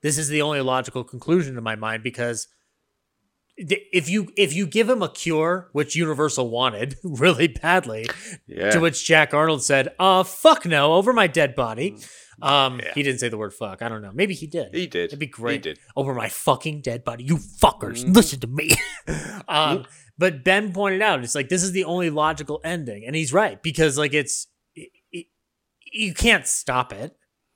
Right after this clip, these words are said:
Speaker 1: Even
Speaker 2: Mm-hmm.
Speaker 1: if they found a magic potion or a serum for it, then we've just wasted our time. <laughs>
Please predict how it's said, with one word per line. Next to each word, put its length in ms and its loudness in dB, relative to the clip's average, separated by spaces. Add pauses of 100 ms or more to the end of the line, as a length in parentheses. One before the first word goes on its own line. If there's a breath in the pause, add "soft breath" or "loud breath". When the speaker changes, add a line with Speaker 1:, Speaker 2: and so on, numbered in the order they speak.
(500)
Speaker 1:
Even 240 2
Speaker 2:
Mm-hmm. 80 2
Speaker 1:
if 60 -4
they 100 6
found 300 2
a 40 0
magic 400 0
potion 380 -4
or 140 -2
a 60 -2
serum 440 -2
for 320 -6
it, 160 -2
then 220 -2
we've 160 -4
just 180 -4
wasted 380 -2
our 100 0
time. 420 -12
<laughs> 60 -20